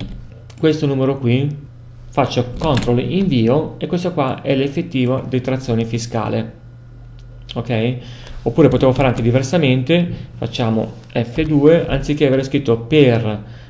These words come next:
questa cifra qua avrei potuto fare anche il contrario, faccio questa cifra qua per il resto della formula, control invio e mi restituisce lo stesso risultato.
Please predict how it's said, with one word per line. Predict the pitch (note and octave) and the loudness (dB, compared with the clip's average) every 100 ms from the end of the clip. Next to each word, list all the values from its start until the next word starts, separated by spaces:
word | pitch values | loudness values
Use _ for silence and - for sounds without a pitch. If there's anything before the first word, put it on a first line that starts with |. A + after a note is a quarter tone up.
| - | -10
questa | - A#2 | -4 -4
cifra | B2+ D3 E3 | -2 0 2
qua | E3+ D#3 | 2 2
avrei | B2 B2 | 2 2
potuto | B2+ B2 | 0 -2
fare | B2 A#2 | 0 0
anche | A#2 | 0
il | C#3 | -2
contrario, | F3+ F3 D#3 G#2+ A2+ D3 D#3+ - - - | 0 0 0 0 2 0 -2 -10 -18 -12
faccio | - B2 - A2+ | -4 -4 -2 -2
questa | D#3 D3+ D3 A#2 | 2 2 2 -4
cifra | D3 D3 F3+ | -4 -2 -2
qua | C#3+ C3+ - - - | -2 -4 -4 -10 0
per | - B2+ C3 C3+ D#3 C#3+ | 4 6 4 2 0 0
il | C#3+ | 0
resto | C3+ B2+ C3 | 0 0 0
della | A#2+ B2+ | 0 -2
formula, | B2 A2 G#2+ A#2 A#2+ | -2 -4 -2 -2 -2
control | A#2+ A#2 A#2 C3+ | -2 0 0 -2
invio | D#3 F3 C3+ A2 B2+ D3 - - - | 0 2 2 2 0 -4 -10 -18 -6
e | - | 0
mi | D3+ D3+ | 2 2
restituisce | C#3 - D3 C#3 B2 C#3 | 0 -2 -2 -2 -2 -2
lo | C3+ | -2
stesso | C3 B2 A#2 B2 B2 A#2 | -2 -2 0 -2 -2 0
risultato. | A#2+ A#2 A#2 A#2 G#2 G#2 A2 A2+ | -2 0 -4 -4 -6 -6 -8 -8